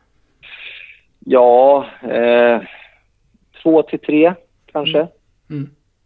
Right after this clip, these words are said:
Speaker 1: Det beror lite på också med, med hur ekonomin ser ut och, och vad vi kan göra där och,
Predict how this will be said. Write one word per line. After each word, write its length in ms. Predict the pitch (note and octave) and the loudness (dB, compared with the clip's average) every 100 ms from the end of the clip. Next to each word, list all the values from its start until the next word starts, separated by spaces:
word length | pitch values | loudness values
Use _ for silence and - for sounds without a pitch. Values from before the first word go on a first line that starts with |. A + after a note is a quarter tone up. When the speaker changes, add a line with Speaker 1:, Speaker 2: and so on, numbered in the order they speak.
| _ _ | _ _
Speaker 1:
Det 120 | C3 | -2
beror 160 | C#3 D#3 | 0 2
lite 240 | D3 D#3 | 0 -2
på 260 | - D3+ C#3+ | 2 4 4
också 200 | C#3 D3 | 0 -6
med, 360 | C#3 C3+ C3+ | -4 -4 -4
med 240 | B2+ C3 B2+ | -6 -6 -4
hur 100 | C3 | -2
ekonomin 580 | B2+ C#3 B2+ A#2 B2+ C3+ | -4 -6 -6 -6 -6 -8
ser 140 | B2+ | -6
ut 280 | A#2+ B2+ B2 | -4 -4 -6
och, 280 | A#2+ A#2+ A#2+ | -6 -6 -6
och 80 | A#2 | -4
vad 180 | A#2+ | -4
vi 60 | A2+ | -4
kan 180 | - A#2+ | -6 -2
göra 300 | A#2 A2+ A2+ | 0 0 0
där 360 | A2 A2 A#2+ | -2 -4 -4
och, 420 | C3 B2+ A#2+ A#2+ | -6 -8 -8 -8